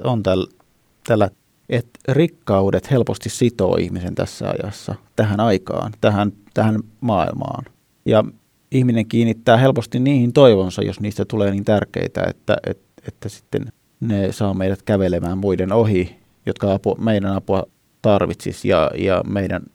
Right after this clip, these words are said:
apua olisi vailla. Ja, ja sitten taas sen, sen sanoman ohi, että, et-, että kaikki jää tänne. Koska jos me se sanoma kuullaan ja otetaan vastaan, niin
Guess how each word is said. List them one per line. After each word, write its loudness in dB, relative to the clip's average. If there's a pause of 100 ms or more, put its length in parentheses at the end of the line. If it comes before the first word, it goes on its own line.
(360)
apua 0
olisi -2 (300)
vailla. 0 (760)
Ja, 0
ja 0
sitten -4 (100)
taas 0 (120)
sen, 0
sen -2
sanoman -2
ohi, -2
että, -2 (360)
et-, -12 (380)
että -4
kaikki -2
jää 0
tänne. -6 (400)
Koska 0
jos 2
me 0
se 0
sanoma 2 (200)
kuullaan 4
ja 6
otetaan -2
vastaan, 0
niin -4